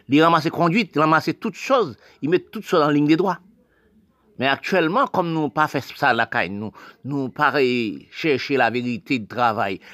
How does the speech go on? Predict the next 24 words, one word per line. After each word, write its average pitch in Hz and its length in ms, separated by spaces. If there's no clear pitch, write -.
la, 127 140
dans 120 120
le 117 60
pays, 120 260
nous. 104 220
Nous, 143 240
c'est 143 140
les 135 180
jeunes 160 420
garçons, 120 360
jeunes 135 280
filles. 208 380
Et 120 40
oui, 165 380
des 135 160
beaux 139 160
jeunes 135 300
filles, 226 220
il - 20
n'y 156 80
a 120 60
pas 135 140
de 117 60
travail. 208 480